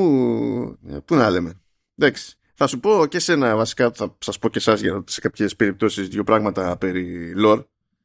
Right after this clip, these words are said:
Θα χρειαστεί για να αποτυπώσω το μέγεθος της αποτυχίας, έτσι όπως το αντιλήφθηκα τουλάχιστον εγώ. But yeah.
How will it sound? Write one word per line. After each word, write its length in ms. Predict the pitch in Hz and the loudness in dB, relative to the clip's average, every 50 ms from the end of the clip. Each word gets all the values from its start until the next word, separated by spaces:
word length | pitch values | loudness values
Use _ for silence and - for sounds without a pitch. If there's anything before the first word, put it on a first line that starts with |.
| _ _ _ _ _ _ _ _ _ | _ _ _ _ _ _ _ _ _
Θα 160 | _ - 117 | _ -6 -2
χρειαστεί 640 | - 131 117 104 - - 143 123 113 117 - - _ _ _ _ _ _ _ _ | 2 4 4 2 2 2 0 0 0 0 -4 -10 _ _ _ _ _ _ _ _
για 180 | - 120 120 120 | -4 -2 0 2
να 180 | 117 113 113 113 113 110 110 110 107 107 107 107 113 113 113 113 120 120 120 - - | 2 2 2 0 0 -2 -4 -4 -4 -4 -6 -8 -10 -12 -14 -14 -12 -12 -12 -6 -4
αποτυπώσω 680 | 123 117 - 123 113 - 110 - 156 175 175 - 185 180 180 175 175 170 170 165 160 156 156 151 143 139 139 139 - - _ _ | -4 -2 -2 -2 -4 -4 -4 -2 -2 -2 0 0 -2 -2 0 0 2 2 2 2 0 0 0 0 -2 -2 -2 -4 -6 -8 _ _
το 120 | - 127 | -2 -2
μέγεθος 380 | 127 131 147 190 180 139 117 120 | 0 2 2 4 4 4 2 2
της 120 | 110 - | 0 0
αποτυχίας, 680 | 117 110 - - - - - 123 131 139 - - - _ _ _ _ | 0 -2 -2 -6 -10 -2 2 2 2 2 2 -2 -10 _ _ _ _
έτσι 220 | - 139 135 - | -10 -8 -6 -6
όπως 180 | 151 - 165 - | -6 -6 -4 -2
το 80 | - | 0
αντιλήφθηκα 580 | 147 139 127 127 147 151 - - - - 98 95 | 0 2 2 2 0 0 0 -2 -2 -2 -2 -2
τουλάχιστον 480 | - 113 117 107 104 - - 101 98 95 | -2 0 0 0 0 -2 -4 -4 -2 0
εγώ. 380 | 95 104 113 123 151 - _ _ _ _ _ _ _ _ _ _ _ _ _ _ _ _ _ _ _ _ _ _ _ _ _ _ _ _ _ _ _ _ _ _ | 2 2 2 2 0 -4 _ _ _ _ _ _ _ _ _ _ _ _ _ _ _ _ _ _ _ _ _ _ _ _ _ _ _ _ _ _ _ _ _ _
But 140 | - 160 147 | -2 -2 0
yeah. 320 | 143 156 139 117 101 87 | 2 4 4 4 4 2